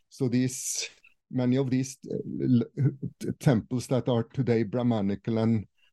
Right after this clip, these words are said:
kind of significant classical Agama types of temples started as, uh, a small, uh, maybe a stone with red paint,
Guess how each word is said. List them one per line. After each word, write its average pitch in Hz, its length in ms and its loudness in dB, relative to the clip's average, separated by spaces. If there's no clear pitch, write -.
kind 107 160 2
of 107 100 -2
significant 120 800 -2
classical 117 540 0
Agama 107 640 0
types - 360 -2
of 110 120 0
temples 135 600 0
started 117 880 0
as, - 440 0
uh, 113 300 2
a - 60 -4
small, 113 640 0
uh, 110 280 2
maybe 123 340 2
a 113 80 0
stone 113 720 0
with 104 380 4
red 101 360 0
paint, 107 440 0